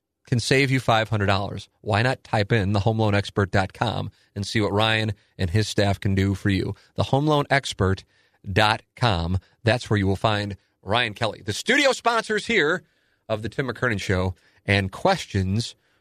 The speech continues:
from the audience. All right, so I'm not gonna limit it to just one question, but I'm going to, uh, focus on a handful of questions, and then we'll save up the other questions for future sods.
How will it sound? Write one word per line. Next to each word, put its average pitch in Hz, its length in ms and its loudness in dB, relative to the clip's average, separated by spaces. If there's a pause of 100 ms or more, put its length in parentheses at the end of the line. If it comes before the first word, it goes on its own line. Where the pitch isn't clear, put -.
from 104 600 0 (380)
the 127 140 4
audience. 165 440 0
All 127 120 4
right, 110 140 2
so - 80 0
I'm 139 80 0
not 175 120 2
gonna 165 140 0
limit 151 180 0
it - 80 -2
to 110 160 -4
just 123 800 0 (540)
one 117 280 0
question, - 520 -2 (120)
but 107 180 0
I'm 98 180 -2
going 98 240 0
to, 92 360 -2
uh, 95 160 -2
focus - 560 -2 (320)
on 101 120 2
a 95 40 4
handful 113 380 2
of 101 40 -2
questions, 101 380 -2
and 92 60 0
then 95 60 0
we'll 92 80 -4
save 135 300 2
up 117 120 0
the 104 100 2
other 98 140 0
questions 98 420 -2
for - 80 -12
future 98 340 -6
sods. 92 520 -4